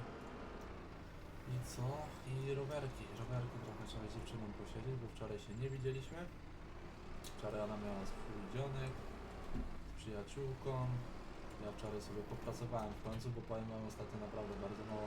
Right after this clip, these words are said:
pracuję. Mogę sobie na to pozwolić, całe szczęście. Mogę sobie na to pozwolić, eee, no, ale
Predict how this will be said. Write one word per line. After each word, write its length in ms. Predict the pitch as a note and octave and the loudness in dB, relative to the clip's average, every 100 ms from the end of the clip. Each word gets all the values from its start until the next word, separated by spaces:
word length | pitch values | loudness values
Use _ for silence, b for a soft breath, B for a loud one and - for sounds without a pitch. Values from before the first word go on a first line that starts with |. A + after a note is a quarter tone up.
| G2+ | 0
pracuję. 340 | G2+ - A2+ C3 - - - - - | -2 0 0 0 -2 -4 -6 -8 -4
Mogę 140 | D#3 D#3 D#3 | -2 0 -2
sobie 140 | D3+ D3+ | -2 0
na 40 | C#3 | -2
to 60 | C#3+ D3 | -2 -2
pozwolić, 440 | C3+ B2+ A#2+ A#2+ - - - - - | 2 4 4 2 0 -6 -6 -6 -2
całe 180 | A2 G#2+ | -2 -2
szczęście. 420 | - A2+ A2 - B2 B2 - - - - - - - A2+ | -2 -2 0 2 2 2 0 -2 -2 -4 -2 -4 -2 0
Mogę 160 | A2 A#2+ | 0 2
sobie 160 | A#2 A2+ A2 | 2 2 0
na 60 | A2+ | 0
to 60 | A#2 - | -2 -2
pozwolić, 580 | G#2 A#2 C3+ C3 B2+ B2 | -2 2 2 4 2 0
eee, 80 | - - - - - - - G2+ G2+ G2+ | -2 -4 -2 -2 0 0 0 0 0 2
no, 80 | F#2+ G2+ | 2 0
ale 120 | G#2+ | 0